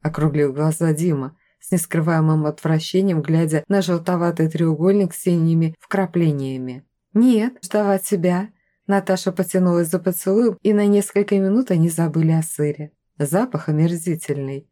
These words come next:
Дима покачал головой, отпустив её губы. "Думаю, лучше его выбросить". "Ты что? Я его еле достала. Утром привезли. Успела последний кусочек забрать. Ты просто попробуй, у него потрясающий вкус".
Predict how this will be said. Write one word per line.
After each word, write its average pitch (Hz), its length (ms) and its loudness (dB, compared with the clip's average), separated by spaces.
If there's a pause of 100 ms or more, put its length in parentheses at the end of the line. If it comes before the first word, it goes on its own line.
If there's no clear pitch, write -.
Дима 202 380 2
покачал 160 560 -2
головой, 170 440 0
отпустив 160 480 -6
её 156 300 2
губы. 135 440 -6 (180)
"Думаю, 175 380 0
лучше 175 320 -2
его 196 180 0
выбросить". 147 720 -6 (120)
"Ты 269 120 2
что? 240 540 -2 (180)
Я 202 220 2
его 220 100 2
еле 262 320 2
достала. 254 800 -2
Утром 247 360 2
привезли. 202 680 0
Успела 240 420 2
последний 240 500 2
кусочек 240 500 -2
забрать. 180 540 0
Ты 208 100 0
просто 240 340 -2
попробуй, 277 720 2
у 190 60 2
него 226 220 4
потрясающий 262 840 0
вкус". - 560 -4